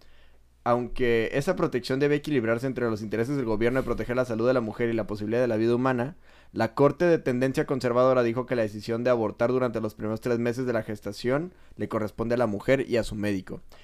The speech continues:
En este caso, se trasladó la decisión, en este ca-, el debate, a los derechos del médico. O sea, fue como, ok, un médico está en el derecho de, eh, hacer este tipo de procedimientos, pues sí, y lo debe terminar y debe estar,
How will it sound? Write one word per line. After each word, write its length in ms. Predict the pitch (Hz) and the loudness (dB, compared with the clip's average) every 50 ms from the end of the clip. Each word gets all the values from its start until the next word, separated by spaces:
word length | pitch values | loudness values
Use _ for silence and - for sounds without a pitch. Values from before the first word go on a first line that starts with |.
| - - | -14 -8
En 80 | 110 | -8
este 160 | 117 - 143 139 | -4 -4 -2 0
caso, 260 | - 151 143 139 127 | 0 0 0 0 -4
se 140 | - 131 117 | -6 -6 -6
trasladó 560 | - 110 104 104 110 104 101 104 107 110 113 | -6 -6 -6 -4 -2 -2 0 0 0 2 2
la 160 | 123 135 135 | 4 2 2
decisión, 600 | 123 113 101 98 101 - - - 131 131 123 113 | 2 0 -4 -4 -8 -8 -4 0 2 2 2 0
en 80 | 104 107 | -2 -6
este 120 | 107 - | -8 -8
ca-, 180 | - - 82 - - | -6 -6 -6 -6 -4
el 120 | 107 104 | -4 -2
debate, 460 | 104 110 127 139 135 - 117 120 120 - - - - - - _ _ _ _ _ - | 0 2 4 2 2 2 0 -2 -2 -4 -14 -20 -20 -20 -20 _ _ _ _ _ 0
a 140 | 113 110 | 0 2
los 180 | 113 113 110 104 | 2 2 0 0
derechos 480 | 110 110 110 104 - 127 127 120 - - | 0 -2 -2 -2 0 0 0 0 0 0
del 220 | 113 104 101 98 | -2 -2 -2 -2
médico. 520 | 104 104 110 113 117 117 107 - - 92 | -2 -2 -2 -2 -2 -2 -4 -6 -6 -6
O 60 | 95 98 | -6 -6
sea, 140 | - 95 | -6 -8
fue 120 | 92 117 101 | -8 -8 -8
como, 200 | - 120 107 104 | -6 -4 -4 -4
ok, 120 | 101 - 117 107 113 | -2 0 0 2 2
un 100 | 110 117 | 2 2
médico 320 | 123 131 147 151 - 131 | 2 2 2 2 0 -2
está 160 | 107 - 110 | -4 -2 -2
en 60 | 110 | -2
el 100 | 123 123 | -2 -2
derecho 380 | 113 98 104 107 - - 127 123 | -2 -2 -2 -2 -2 -2 -4 -2
de, 240 | 117 110 104 90 - - - - | 0 0 -2 -2 -6 -12 -18 -12
eh, 100 | - 92 95 | -8 -6 -6
hacer 240 | 95 - - 113 113 | -6 -4 -4 -4 -4
este 180 | 113 - 120 | -2 -4 -4
tipo 320 | - 120 107 - - 123 120 | -4 -6 -4 0 2 2 4
de 160 | 113 107 98 | 4 2 0
procedimientos, 800 | - 104 98 101 98 98 107 123 143 147 - 185 190 185 - - - - - - - - - - - - - - - | -2 -4 -6 -4 -4 -4 -2 -2 -2 -2 -2 -4 -6 -6 -8 -18 -20 -20 -20 -20 -20 -20 -20 -20 -20 -20 -20 -12 -6
pues 160 | - 98 - | -6 -4 -4
sí, 300 | - 123 139 175 - - - | -2 0 0 0 -2 -4 -4
y 80 | 110 | -4
lo 140 | 107 98 98 | -2 0 0
debe 180 | 101 107 120 110 | 2 2 2 2
terminar 560 | - 110 101 101 101 113 135 175 214 - - - | 0 -2 -4 -2 0 2 2 2 0 -2 -4 -2
y 100 | 120 104 | -2 0
debe 160 | 104 107 117 | 0 0 0
estar, 340 | 117 - 117 113 113 - | -2 0 -2 -2 -2 -2